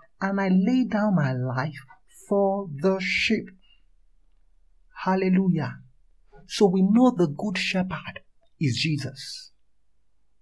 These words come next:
Praise God. Even the writer of Hebrews, in Hebrews chapter thirteen, the writers of Hebrew had it to say, the writer of Hebrew had this to say, Hebrews thirteen, verse twenty. It says,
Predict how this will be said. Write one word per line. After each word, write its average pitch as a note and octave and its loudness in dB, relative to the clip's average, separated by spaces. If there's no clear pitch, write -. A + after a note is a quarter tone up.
Praise G3 0
God. G3 -2
Even C#4+ 4
the G3 6
writer A#3 4
of G3 2
Hebrews, D3+ -2
in F#3+ 6
Hebrews A#3+ 0
chapter F#3+ -4
thirteen, F#3 0
the C#3 2
writers G#3+ 2
of F#3 2
Hebrew G3 4
had G3 2
it G3 2
to D#3+ -4
say, - 0
the D3+ 2
writer G#3+ 0
of F3+ -4
Hebrew G3+ 0
had G3+ 0
this F#3 0
to F3+ -6
say, D3 -4
Hebrews A3+ 2
thirteen, F3 0
verse F3+ 2
twenty. G3 0
It F3+ 0
says, F3+ 0